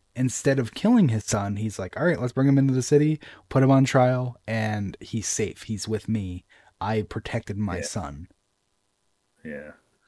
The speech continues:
Speaker 2: So there
Speaker 1: And
Speaker 2: was an ulterior motive.
Speaker 1: Yeah. Uh, and then we move on,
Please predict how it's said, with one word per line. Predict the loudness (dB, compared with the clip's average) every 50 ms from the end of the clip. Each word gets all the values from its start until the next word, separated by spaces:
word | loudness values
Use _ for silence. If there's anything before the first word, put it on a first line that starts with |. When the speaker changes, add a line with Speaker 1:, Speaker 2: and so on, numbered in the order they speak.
| _ _ _ _ _ _ _ _ _ _ _ _ _ _ _ _
Speaker 2:
So | -4 -2 0
there | 0 2 2
Speaker 1:
And | 2 2
Speaker 2:
was | 0 0 -2 -4
an | -6 -8 -8 -8 -6
ulterior | -6 -4 -4 -6 -8 _ -16 -14 -12 -10 -10 -10 -10
motive. | -10 -10 -10 -10 -12 -14 -16 -18 -20 _ _ _ _ _ _ _ _ _ -12
Speaker 1:
Yeah. | -12 -12 -12 -14 -20 _ _ _ _ _ _ _ _ _ _ _ _ _ _ _ _ _ _ _ _ _ _ _ _ _ _ _
Uh, | -8 -6 -4 -4 -4 -4 -6 -6
and | -2 0 2 4
then | 4 4 4 4
we | 2 2
move | 4 4 2 2
on, | 2 0 0 0 0 -2 -4 -6 -8 -10